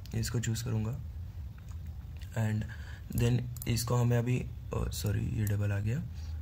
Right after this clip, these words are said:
तो अभी इसको हमें animation देना है। तो, अ, यहाँ पे इसके, ये जो व्यक्ति है, ये जो आदमी है, उसके ऊपर हम क्लिक करने के बाद आपको बहुत सारे animations यहाँ पे दिखाएंगे। Standing and talking,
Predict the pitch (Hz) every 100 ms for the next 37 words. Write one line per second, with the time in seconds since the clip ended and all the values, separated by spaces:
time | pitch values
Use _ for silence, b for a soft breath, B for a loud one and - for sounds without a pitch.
0 | B - 113 123 117 117 120 - 120 127
1 | 127 117 120 120 131 127 131 127 139 156
2 | B B B - 120 120 120 120 117 -
3 | 120 117 113 - 123 - - 95 117 117
4 | 117 120 - - - - - - - -
5 | - - 120 117 120 120 120 117 113 110
6 | 113 120 123 127 - 117 117 120 120 127
7 | 117 113 110 110 113 - B B B B
8 | - 117 127 120 120 123 123 117 117 117
9 | 120 120 113 127 123 107 104 101 104 -
10 | - - - - - - - B B B
11 | B B B - - - - - - 113
12 | 110 110 107 98 -